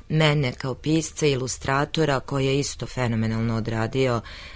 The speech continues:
e, svaki delić ove knjige. E sad, odakle ideja? Ideja potiče još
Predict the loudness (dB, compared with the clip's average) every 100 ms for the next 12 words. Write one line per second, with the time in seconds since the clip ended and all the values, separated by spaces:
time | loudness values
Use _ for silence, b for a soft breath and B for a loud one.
0 | B -4 0 0 0 -2 0 2 2 0
1 | -4 -6 -8 -8 -8 -10 -12 -16 B B
2 | B B 0 2 4 6 6 4 0 0
3 | 0 -2 -6 -12 B B B -2 2 6
4 | 6 4 2 0 2 2 4 4 4 4
5 | 4 2 -2